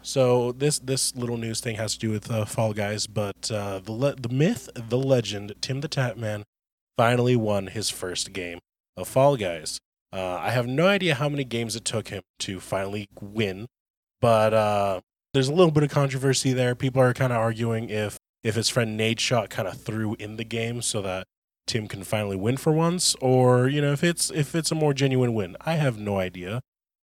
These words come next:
Uh, but after, after he won, I started watching his streams a bit, and, I mean, I'm, I'm sorry, Tim. I know you don't listen to this, but I'm sorry, Tim. But just by the, just by the looks of it, I can see why you don't win. Like, I'm sorry. Like, I don't play that much, but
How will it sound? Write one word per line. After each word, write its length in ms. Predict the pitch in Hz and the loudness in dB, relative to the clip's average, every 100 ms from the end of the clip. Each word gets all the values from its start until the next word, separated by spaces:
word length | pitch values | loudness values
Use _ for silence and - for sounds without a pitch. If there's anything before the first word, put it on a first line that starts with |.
| - | -6
Uh, 400 | 104 107 104 104 - | -2 -2 -2 -4 0
but 240 | 123 127 | 2 4
after, 380 | 151 220 - 196 | 4 2 2 2
after 260 | 170 214 208 | 2 2 4
he 80 | 160 | 4
won, 320 | 120 117 131 | 4 2 0
I 80 | 147 | -2
started 240 | - 160 | 2 2
watching 300 | 110 104 104 | 4 2 0
his 100 | 98 | -2
streams 320 | - 104 95 | -2 -4 -8
a 40 | 107 | -2
bit, 280 | 113 117 - - _ _ - | -2 -2 -6 -16 _ _ 0
and, 360 | 226 214 202 185 _ - | 2 2 -2 -10 _ 0
I 140 | 180 | 4
mean, 260 | 190 185 175 - | 8 6 4 -2
I'm, 180 | 165 | -2
I'm 160 | 147 156 | 0 2
sorry, 320 | - 180 175 | 4 6 6
Tim. 280 | 165 180 170 | 4 2 4
I 100 | 139 | 6
know 80 | 165 | 6
you 100 | 165 | 6
don't 160 | 143 | 6
listen 240 | 127 120 123 | 4 0 -4
to 60 | 123 | -6
this, 160 | 117 | -4
but 160 | 107 123 | 0 2
I'm 120 | 123 | 2
sorry, 340 | - 139 139 | 4 6 4
Tim. 300 | 127 143 135 - - | 2 0 0 -6 -4
But 320 | 143 131 127 _ _ - | 2 2 2 _ _ 2
just 240 | 185 - | 2 6
by 140 | 196 | 4
the, 440 | 180 165 135 - - - | 6 8 8 4 -4 -10
just 180 | - - | -6 4
by 80 | 220 | 6
the 60 | |
looks 240 | 131 127 - | 8 6 4
of 80 | 147 | 2
it, 80 | - | 2
I 140 | 175 | 0
can 180 | - 208 | -2 0
see 280 | - - 156 | 2 4 4
why 160 | 131 | 4
you 140 | 113 107 | 2 -2
don't 280 | 104 98 87 | -4 -6 -6
win. 160 | 90 - _ _ _ - | -12 -16 _ _ _ -4
Like, 160 | 156 127 | -2 2
I'm 260 | 151 165 | 6 6
sorry. 380 | 165 - 123 98 | 6 6 6 4
Like, 140 | 104 135 | 2 6
I 100 | 226 | 8
don't 140 | 277 | 8
play 160 | 208 160 | 8 6
that 220 | 117 113 | 4 2
much, 280 | 113 117 - | 0 0 -4
but 220 | 110 101 | -6 -6